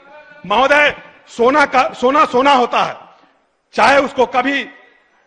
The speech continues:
भरी में बेचा जाए या तोला रति में, उसका कीमत कम नहीं होता है। महोदय, तेजस्वी जी वह सोना का टुकड़ा है जिसको जितना तपाओगे उतना चमकेगा।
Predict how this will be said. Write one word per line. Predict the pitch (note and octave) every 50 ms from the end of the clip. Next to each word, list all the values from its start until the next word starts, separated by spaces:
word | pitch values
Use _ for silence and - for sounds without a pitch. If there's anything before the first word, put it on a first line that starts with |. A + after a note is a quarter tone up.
| -
भरी | - A3+ C4+ D4+ D#4
में | C#4 B3 C4 B3+
बेचा | B3+ B3 - C4+ C4
जाए | C4 C#4 C4+ C4+ C4 B3 - - A#3+
या | A3 A3
तोला | G#3+ - A#3+ C#4+ C#4+ C4
रति | B3 B3 A#3 - C#4 B3
में, | G3+ D#3 - - - - - - - _ - - _ -
उसका | A3+ A3 - C#4+ C4
कीमत | - - C4 C4 C4 - - -
कम | C#4 D#4
नहीं | C#4+ A#3 A3+
होता | A3+ G#3 A3 G#3+ F3+
है। | C#3 - - - - - _ _ _ _ D#3+
महोदय, | E3 F3+ G#3+ B3 A#3+ C4+ C4 A#3 - - - - - - - _ _ _ _ _ _ _ _ _ _ _ _ _ _
तेजस्वी | G3+ A3 B3+ A#3+ - D4 D#4
जी | C4 C4+ C4+
वह | C4 C#4+ C#4
सोना | - - C4 C4+ D4 C4+
का | C4+ D4 B3
टुकड़ा | - C4+ B3+ - D4+ C4+ - - - A#3+
है | A3 - - - - - - - -
जिसको | G3 B3 - - C#4+ B3+
जितना | - C4+ - - C#4+ C4+
तपाओगे | C4+ - A#3 - B3 B3+ C#4 C#4+ D4 D#4+ E4 D4 - - - - - - - -
उतना | - - - D4+ C4+
चमकेगा। | - - A#3 G#3 G#3+ - A3+ G3 D#3+ C3+ B2